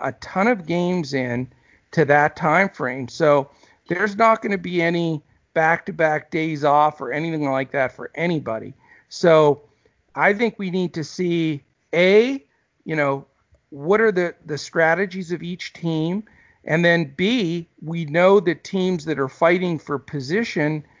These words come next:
uh, in the standings are gonna be more likely to play guys more minutes. But we also know that there are gonna be some people that are treated somewhat fragile, and it may be an Anthony Davis,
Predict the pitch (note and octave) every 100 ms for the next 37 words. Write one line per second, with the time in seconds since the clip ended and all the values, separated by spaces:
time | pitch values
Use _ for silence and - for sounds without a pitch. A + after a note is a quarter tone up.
0 | _ _ - C#3+ C#3 C3+ E3+ E3 B2+ -
1 | F#3+ B3 A#3+ E3 D3 D3+ C3+ D3+ D3+ D3
2 | C#3 D#3+ D3+ D3+ C#3+ D3 C#3+ D#3+ C3 -
3 | E3 D3 D3 C3+ B2+ B2+ A#2 C3+ C3 B2
4 | C#3 C3+ - - - _ - _ - A3
5 | B3+ F#3+ - _ _ _ E3 D#3 F3 F3+
6 | A#3 F#3+ F3+ F3+ E3 D3 C3 B2+ C#3 C#3
7 | C3+ - D3 G3+ G#3+ F#3 F3 G3+ _ _
8 | _ _ D#3 D3+ D3+ B2 - F3 F3 E3+
9 | E3 D3 - - D3 F3+ G#3 G#3+ - F#3
10 | E3+ E3+ F#3+ G#3+ - _ D3+ D#3 F#3+ G#3+
11 | B3 D4 G#3 D4 E4 F3 D3+ C3+ C#3+ C#3
12 | B2+ C#3 C3+ B2 A2+